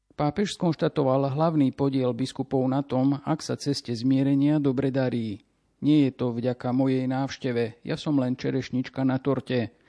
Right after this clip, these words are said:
To biskupy urobili všetko pre svoju jednotu.“ Svätý Otec tiež vyzdvihol schopnosť domorodého obyvateľstva dobre sa postaviť k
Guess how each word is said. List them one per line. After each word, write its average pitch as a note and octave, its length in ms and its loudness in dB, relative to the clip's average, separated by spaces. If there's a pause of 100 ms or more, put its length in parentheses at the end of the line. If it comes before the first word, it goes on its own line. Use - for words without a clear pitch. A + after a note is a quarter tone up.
(300)
To C#3+ 80 2
biskupy C#3 560 0
urobili A2+ 400 0
všetko A#2 480 -2
pre - 160 -4
svoju C3 480 0
jednotu.“ B2+ 480 2 (720)
Svätý F#3 320 2
Otec F#3+ 240 0
tiež C#3 320 0
vyzdvihol C3+ 640 0
schopnosť C#3+ 560 0
domorodého D3+ 560 2 (160)
obyvateľstva C3 800 -2
dobre C3+ 320 -2
sa B2 160 -6
postaviť C3+ 560 -2
k - 120 -12